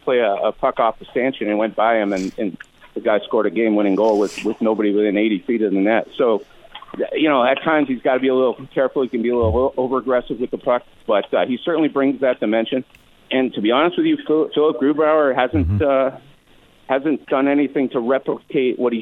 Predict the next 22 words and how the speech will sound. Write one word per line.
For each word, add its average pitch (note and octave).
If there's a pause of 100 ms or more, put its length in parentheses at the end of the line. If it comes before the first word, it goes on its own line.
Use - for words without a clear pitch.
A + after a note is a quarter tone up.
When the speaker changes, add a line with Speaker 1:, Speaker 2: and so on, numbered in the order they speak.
Speaker 1:
showed C3
in A#2+
the -
playoffs C3+ (140)
last F#2 (100)
season. F#2 (200)
Um, F#2
he's, A2+ (680)
he's A#2+
back B2+
to, A#2+
uh, A#2
you A#2+
know, A#2
playing B2+
just B2+
well A#2+
enough C3
to B2+
lose, C3
I G#2+
guess G#2